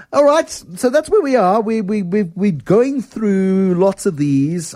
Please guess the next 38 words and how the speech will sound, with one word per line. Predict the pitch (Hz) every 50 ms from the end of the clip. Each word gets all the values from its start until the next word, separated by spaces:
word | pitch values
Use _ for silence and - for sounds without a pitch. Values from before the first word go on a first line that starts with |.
| -
Um, | - 160 156 151 151 151 151 156 156 160 160 160 160 160 160 170 165 151
uh, | - - 170 143
there | 160 196
are | 196
a | 185
couple | - 208 202 202
I'm | 190 170
concerned | - 170 156 - - 156 143 135
about, | 123 131 131 139 -
so | -
we'll | 143 147
talk | 135 185 214 233
about | 190 165 139 131
those | 139 135 131 113
in | 120 113
just | 123 123 - 127
a |
minute. | 123 127 131 131 131 - - - - - -
We're | 160 151
doing | 131 214 247 262 262 262 247 240 214
the | 208 -
Kidpreneur | - - - 247 254 196 - - 226 208 190 185 180 170
Challenge. | 170 - - 147 123 95 78 73
That's | - 160 165 -
what | 196 214 190
we're | 175 175 156 - _
up | - 165 - _ _
for | - 185 165 160
this | 135 127 139 135 - -
evening, | 165 156 151 147 151 160 160 170 165 165 165 165 160
and, | 156 160 160 160 147
uh, | 170 170 175 180
I'd | 175 170
love | 208 185 175
your | 185 170
thoughts | - 220 220 208 - -
on | 180 143
it. | 143 151 139